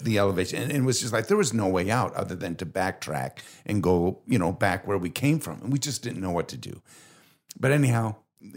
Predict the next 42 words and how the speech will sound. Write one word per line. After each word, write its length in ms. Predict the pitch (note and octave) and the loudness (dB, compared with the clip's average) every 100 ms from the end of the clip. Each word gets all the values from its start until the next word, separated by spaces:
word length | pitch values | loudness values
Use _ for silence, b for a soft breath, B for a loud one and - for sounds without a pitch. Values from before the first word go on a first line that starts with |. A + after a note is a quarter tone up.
| - | -6
we 160 | G#2+ | -2
found 300 | G2+ B2+ B2+ B2+ | 0 4 4 6
another 260 | A#2 A2 | 4 4
backpacker 680 | F#2 F#2 F2 - F2 E2+ - | 2 0 -2 -4 -4 -4 -4
and 80 | E2 | -4
they 120 | E2 | -4
said, 240 | E2 - E2 - | -4 -4 -4 -2
"You 80 | F#3+ | 0
know 100 | - | 2
what? 240 | - - - | 2 0 -2
I 80 | |
think 440 | C#3 - - - - | -4 -4 -4 -4 -2
there's 220 | C#3 - | -2 0
a 60 | D#3+ | -4
trail 460 | - E3+ F3 E3 | -4 -2 0 2
over 280 | - D3 B2+ | 4 6 6
here. 340 | B2 A2 F#2 - | 6 6 6 4
I 160 | C#3 | 0
think." 720 | B2+ - - - A#3 A#2 - - b b | 0 -6 -14 2 6 6 4 -8 b b
Well, 200 | A2+ B2+ | 2 4
that 160 | C#3+ D3 | 4 4
was 180 | B2+ G2+ | 4 4
enough 460 | G2 G2 C#2+ - | 4 4 2 -4
hope 340 | - F#2 - - | 2 4 4 -2
for 240 | - E2+ | 2 2
us. 280 | C#2 C#2 - B B B - | 4 2 -2 B B B 0
So 260 | - A#2+ | 4 4
the 140 | G#2 G#2+ | 6 8
next 400 | A#2 D3+ - - | 8 8 4 2
day 160 | B2+ B2+ | 4 4
we 140 | G#2+ | 4
found 500 | F2 - G2+ A2 B2 | 0 -2 2 4 2
the 60 | - | 0
trail, 520 | - F2 D2+ C#2+ - b b b _ | 0 0 0 -2 -6 b b b _
but 140 | - A2 | 0 6
what 140 | C3+ | 8
we 120 | E3+ | 10
had 180 | D3 D3+ | 8 8
to 80 | C#3 | 4
do 160 | A2 F#2 | 0 -2
was 160 | F2 | -4
cross 460 | - - A#2+ G2 | -6 0 2 2